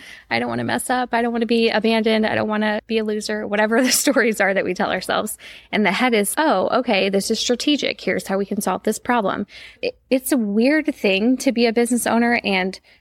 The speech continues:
to come from a mental health background too, where it's like, our feelings matter. We create space for them.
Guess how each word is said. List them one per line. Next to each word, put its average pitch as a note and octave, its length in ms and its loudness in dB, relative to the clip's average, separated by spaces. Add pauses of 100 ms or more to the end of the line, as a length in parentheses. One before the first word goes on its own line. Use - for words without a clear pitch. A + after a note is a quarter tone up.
to - 80 0
come G3+ 280 0
from G#3+ 200 0
a G#3 40 0
mental F#3+ 260 0
health F#3 240 -2
background A3+ 480 0
too, G#3 320 0
where G#3+ 160 0
it's - 240 -4
like, F3+ 320 -4 (340)
our F3+ 120 -2
feelings G3 500 -2
matter. A#3+ 380 2
We F3 100 -4
create F#3+ 420 -6
space B3+ 400 -2
for G3 160 -4
them. F#3 280 0